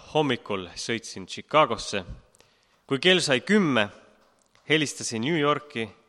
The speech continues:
rääkisin oma loo ja küsisin, mida teha. Mulle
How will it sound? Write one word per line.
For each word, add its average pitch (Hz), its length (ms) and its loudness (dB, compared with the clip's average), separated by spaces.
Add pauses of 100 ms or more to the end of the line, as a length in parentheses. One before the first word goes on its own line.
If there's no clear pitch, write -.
(480)
rääkisin 143 560 2
oma 120 160 2
loo 165 240 6 (880)
ja 123 160 -2
küsisin, 131 460 -4 (960)
mida 123 160 4
teha. 113 240 -2 (2000)
Mulle 120 240 2